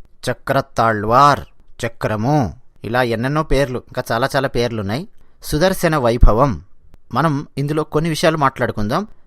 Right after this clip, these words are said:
సబ్స్క్రైబ్ అయిన వాళ్ళందరికీ ధన్యవాదాలు. అలాగే సబ్స్క్రైబ్ అవడంతో పాటు వీడియో చూసి చూడగానే దానికి లైక్ కొట్టడం, వీడియో మొత్తం వినడం, కామెంట్స్ సెక్షన్‌లో మీ అభిప్రాయాలు రాయడం, ఇవన్నీ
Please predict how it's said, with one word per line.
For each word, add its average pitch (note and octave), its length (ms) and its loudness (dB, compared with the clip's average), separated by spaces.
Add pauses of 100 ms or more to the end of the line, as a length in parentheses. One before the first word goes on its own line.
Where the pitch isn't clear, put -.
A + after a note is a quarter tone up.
సబ్స్క్రైబ్ D3 520 2
అయిన C#3 120 2
వాళ్ళందరికీ B2+ 840 -2
ధన్యవాదాలు. G#2+ 680 -2 (480)
అలాగే A2 380 -2 (440)
సబ్స్క్రైబ్ D3+ 460 0
అవడంతో C#3 300 0
పాటు A2+ 360 -4 (140)
వీడియో D#3 320 -4 (100)
చూసి D#3 160 0
చూడగానే A2+ 680 -4 (600)
దానికి G2+ 280 -8
లైక్ G#2+ 280 -4
కొట్టడం, D3 440 -4 (560)
వీడియో C3+ 340 -4
మొత్తం B2 400 -6
వినడం, C#3 440 -2 (540)
కామెంట్స్ E3 400 -4
సెక్షన్‌లో C3 420 -6
మీ A2+ 120 -6
అభిప్రాయాలు B2+ 600 4
రాయడం, C3 500 0 (500)
ఇవన్నీ C#3+ 280 -4